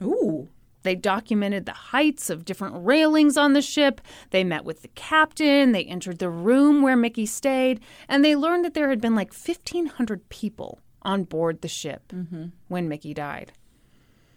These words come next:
Speaker 2: They also learned that there were no security cameras on the ship. And according to the crew, nobody heard anything suspicious.
Speaker 1: Mm-hmm.
Speaker 2: Nobody saw anything sus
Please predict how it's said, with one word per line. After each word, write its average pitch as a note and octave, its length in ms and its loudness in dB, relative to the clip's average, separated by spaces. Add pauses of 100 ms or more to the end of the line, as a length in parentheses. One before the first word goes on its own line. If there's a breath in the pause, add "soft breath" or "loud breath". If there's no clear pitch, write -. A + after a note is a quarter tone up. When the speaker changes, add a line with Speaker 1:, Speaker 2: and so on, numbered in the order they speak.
(160)
Speaker 2:
They E4 100 2
also F#4+ 280 2
learned E4+ 260 2
that F4+ 80 -4
there E4+ 100 -2
were D#4+ 120 0
no D#4+ 140 4
security F#3 520 -4
cameras E3+ 460 -4
on F3+ 160 -2
the E3+ 40 -6
ship. F#3+ 400 -6 (1000)
And F3 180 -4
according G#3+ 440 2
to G#3+ 100 -2
the G3 80 -2
crew, D#4 420 0
nobody A#3+ 360 2
heard G#3+ 340 -4
anything G#3 420 -2
suspicious. F3 880 -8
Speaker 1:
Mm-hmm. E3+ 220 -2 (100)
Speaker 2:
Nobody D#3+ 240 -10
saw A3+ 400 0
anything E3 460 -4
sus - 640 -8